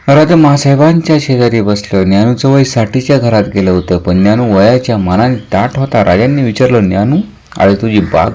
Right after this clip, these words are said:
काय म्हणते?" "बरी आहे जी." "आता मोगरीचे फुलं पचकळ येत असतील नाही?"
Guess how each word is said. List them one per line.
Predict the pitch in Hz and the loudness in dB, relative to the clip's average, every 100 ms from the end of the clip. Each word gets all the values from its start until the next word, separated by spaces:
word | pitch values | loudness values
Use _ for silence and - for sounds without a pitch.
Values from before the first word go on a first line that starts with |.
| - | -4
काय | 107 90 | -4 -4
म्हणते?" | 92 - - - - - - - - - - - - - | -6 -8 -10 -14 -16 -20 -20 -20 -20 -20 -20 -20 -20 -10
"बरी | 87 82 101 | -2 0 0
आहे | 110 131 | 0 -2
जी." | 123 104 107 - _ - - - - - - - - - - _ _ _ | -2 -6 -10 -16 _ -20 -20 -20 -20 -20 -20 -20 -20 -20 -20 _ _ _
"आता | - 131 170 | -4 0 2
मोगरीचे | 120 113 131 151 165 | 4 2 2 2 0
फुलं | 160 151 151 | 0 0 2
पचकळ | 135 117 - 147 | 0 -4 -2 0
येत | 147 139 | 2 2
असतील | 107 104 95 | -2 -2 -4
नाही?" | 87 87 92 107 90 | -2 -2 -2 -4 -4